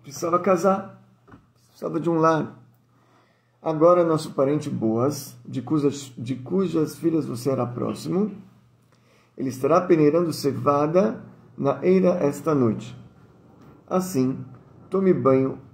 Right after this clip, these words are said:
unte-, unja-se", ou seja, bota seus ungüentos, seus óleos, "vista-se e desça a eira", vai até lá ao local,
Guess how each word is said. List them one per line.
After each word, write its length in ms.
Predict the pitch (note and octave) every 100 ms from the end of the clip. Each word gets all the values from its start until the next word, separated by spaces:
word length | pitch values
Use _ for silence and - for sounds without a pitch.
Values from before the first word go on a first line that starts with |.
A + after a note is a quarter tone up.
| - - _ _ _ -
unte-, 420 | F3+ F3+ F3 - F3
unja-se", 760 | F#3 F3 F3+ - D#3 E3+ F#3 - - -
ou 80 | A#2
seja, 220 | - A#2
bota 280 | B2+ C#3 B2+
seus 260 | C3 A#2
ungüentos, 500 | B2 A#2 C#3+ C3+ A#2+
seus 200 | B2+ G2+
óleos, 540 | B2+ D3+ D3+ C#3+ - - - - _ - - _ _
"vista-se 640 | D3 F#3 - G3+ F#3 G#3 -
e 60 | C#3
desça 400 | C#3 E3 E3 C3
a 80 |
eira", 460 | A2+ A2 C3+ F#3+ - - - -
vai 200 | A2+ C#3
até 260 | C3 C#3+ C#3
lá 380 | C3+ C3+ C#3 - - - - -
ao 100 | B2
local, 580 | B2 A#2+ B2 C3+ D#3